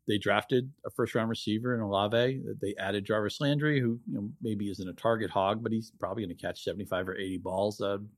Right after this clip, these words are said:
Jameis Winston may not be a hundred percent right now.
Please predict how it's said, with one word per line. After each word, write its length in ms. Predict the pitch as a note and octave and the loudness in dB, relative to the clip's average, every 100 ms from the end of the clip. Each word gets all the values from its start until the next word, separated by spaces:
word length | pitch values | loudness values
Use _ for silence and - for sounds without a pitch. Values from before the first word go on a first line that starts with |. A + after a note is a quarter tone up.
| _ G3+ D3+ | _ -14 -6
Jameis 260 | G#2 G2 | -4 -4
Winston 360 | G2+ G#2 - G#2 | -4 -4 -2 -4
may 140 | G2 | -2
not 160 | G2+ F#2 | -4 -4
be 100 | G2 | -6
a 80 | F2+ | -6
hundred 300 | A2 C3+ A2+ | -6 -6 -6
percent 320 | - - F#2+ | -6 -6 -8
right 180 | G2 G#2+ | -8 -8
now. 380 | G#2 G2+ G2+ | -4 -4 -4